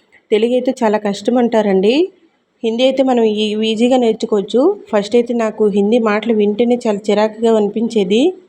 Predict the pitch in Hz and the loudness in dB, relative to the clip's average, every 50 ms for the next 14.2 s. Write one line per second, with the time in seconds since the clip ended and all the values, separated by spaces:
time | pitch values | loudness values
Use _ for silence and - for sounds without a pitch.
0 | _ _ _ _ _ _ _ _ _ _ _ _ _ _ _ _ _ _ _ _ | _ _ _ _ _ _ _ _ _ _ _ _ _ _ _ _ _ _ _ _
1 | _ _ _ _ _ _ _ _ - - 214 - 233 220 214 214 214 262 262 - | _ _ _ _ _ _ _ _ -10 -10 -4 -2 0 0 0 0 0 -2 0 2
2 | 240 226 226 226 240 233 226 226 226 - 220 214 226 214 214 202 202 208 196 - | 2 2 2 2 2 2 2 2 0 -2 -4 -2 -2 -2 -2 -2 -2 -4 -4 -6
3 | - - - 202 190 180 190 - 208 240 330 359 - - - _ _ _ _ _ | -4 -2 0 0 0 0 0 0 2 2 2 0 -2 -8 -20 _ _ _ _ _
4 | _ _ _ _ _ _ _ _ _ _ _ _ _ - - 233 220 220 220 226 | _ _ _ _ _ _ _ _ _ _ _ _ _ -4 0 0 2 2 0 0
5 | 254 330 403 403 403 - - - 220 - 220 214 220 - - 233 233 233 240 269 | 2 2 0 0 -2 -6 -14 -14 -8 -4 -4 -4 -4 -2 -2 0 0 0 0 0
6 | 285 285 247 220 208 214 220 226 214 226 214 208 214 202 220 214 214 - - 220 | 0 0 0 0 0 0 0 0 2 2 0 0 0 -2 -2 -4 -4 -4 -4 -2
7 | 208 202 202 196 196 202 196 202 240 294 330 302 - - _ _ - 220 214 220 | -2 -2 -2 -2 0 -2 0 0 0 0 0 -2 -4 -8 _ _ -6 -2 0 0
8 | 233 233 233 240 220 208 208 214 226 226 220 226 285 349 403 330 254 220 220 214 | 0 0 0 0 2 2 2 0 0 -2 0 2 2 2 2 2 2 2 0 2
9 | 214 220 233 226 - 208 196 - - 214 208 208 208 - 208 202 196 202 254 277 | 2 2 0 0 0 -4 -4 -2 -2 -2 -2 -4 -6 -4 -2 -2 0 0 2 0
10 | 233 180 185 185 214 202 202 196 202 208 190 185 185 - 233 302 415 440 - - | 0 -2 -2 0 0 0 0 0 0 0 0 0 0 0 0 0 0 -2 -4 -12
11 | - _ _ _ - - - _ - 226 220 220 202 214 214 220 226 226 226 220 | -20 _ _ _ -20 -20 -18 _ -6 -2 -2 0 0 0 0 0 -2 -2 -2 -4
12 | 196 - - - 226 - 240 226 214 226 220 269 262 254 254 233 226 233 233 233 | -4 -4 -4 -6 -4 -2 -2 -2 0 0 0 0 0 2 2 0 0 0 0 0
13 | 240 277 277 254 233 240 233 247 240 247 240 240 226 220 - - 220 214 208 196 | 0 0 0 0 0 0 0 0 0 0 2 0 -2 -2 0 -2 0 2 2 2
14 | 190 196 190 240 | 2 2 2 2